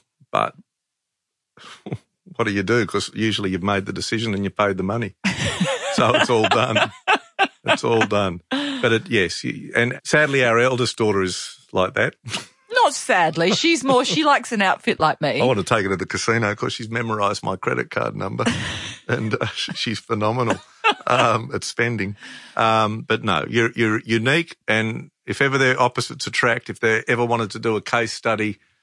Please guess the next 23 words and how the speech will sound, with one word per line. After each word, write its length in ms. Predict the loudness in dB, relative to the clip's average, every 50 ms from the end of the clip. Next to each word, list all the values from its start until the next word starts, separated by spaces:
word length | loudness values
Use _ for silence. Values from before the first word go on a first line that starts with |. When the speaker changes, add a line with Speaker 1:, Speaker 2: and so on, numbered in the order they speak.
| _ _ _ _ _ _ _ _ _ _ _ _
Speaker 1:
you 160 | -4 -2 0
know, 200 | 0 2 2 2
a 40 | 2
global 380 | 2 2 2 2 2 0 -2
case 260 | -2 0 0 0 0 -2
study 320 | 0 0 0 0 2 0
on, 140 | -2 -2 -2
I 100 | -4 -4
think 220 | -2 -4 -4 -4
it's 160 | -6 -6 -4
you 140 | -2 -2 -2
and 100 | 0 -2
I. 220 | -2 -4 -6 -8 -12 _ _ _ _ _ _ _ -8
Mm, 260 | -6 -4 -4 -6 -6 -6
very 180 | -4 -2 -2 -2
much 260 | -2 -4 -6 -6 -6
so. 260 | -6 -6 -6 -8 -10 -14 _ _ _ _ _ _ _ _
But 100 | -6 -4
we're 120 | -4 -4 -2
ver-, 260 | -2 -2 -4 -4 -8 _
very, 220 | -2 0 0 0 0
very 240 | -2 -4 -6 -6 -8
happy. 300 | -10 -14 -16 -18 -20